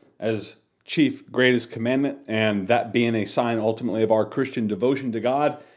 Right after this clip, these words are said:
is our ability to love our neighbor. And Edna wanted to simply know, "Hey, you talked about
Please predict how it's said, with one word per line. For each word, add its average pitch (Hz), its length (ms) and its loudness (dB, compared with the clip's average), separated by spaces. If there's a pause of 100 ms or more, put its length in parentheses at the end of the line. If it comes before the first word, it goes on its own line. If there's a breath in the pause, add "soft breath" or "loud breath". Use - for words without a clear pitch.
(100)
is 104 140 -4
our 117 160 4
ability 123 500 2
to 113 140 -8
love 113 260 2
our 107 120 0
neighbor. 165 360 -4 (100)
And 135 140 -6
Edna 214 380 0
wanted 170 380 2
to 170 60 0
simply 156 460 0
know, 170 460 2 (240 loud breath)
"Hey, 226 160 0
you 156 200 -4
talked 262 380 0
about 123 720 2